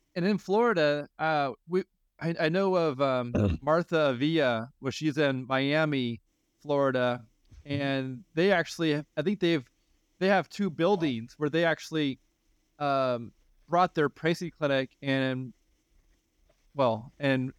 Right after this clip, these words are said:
Speaker 1: op-, occupied where one abortion clinic was literally the day before, and another abortion clinic was there, like, for a year, a couple, well, a period of time before they went in. And, and one of the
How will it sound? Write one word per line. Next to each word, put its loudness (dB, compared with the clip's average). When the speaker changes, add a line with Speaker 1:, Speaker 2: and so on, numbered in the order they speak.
Speaker 1:
op-, 2
occupied 0
where 0
one 0
abortion -2
clinic -2
was 0
literally 0
the -2
day 0
before, 0
and 0
another 0
abortion 0
clinic -2
was -2
there, 2
like, -2
for -2
a 2
year, 0
a -2
couple, -4
well, 0
a 0
period 2
of -2
time -2
before -4
they 0
went -2
in. 0
And, 0
and 0
one 2
of 0
the 2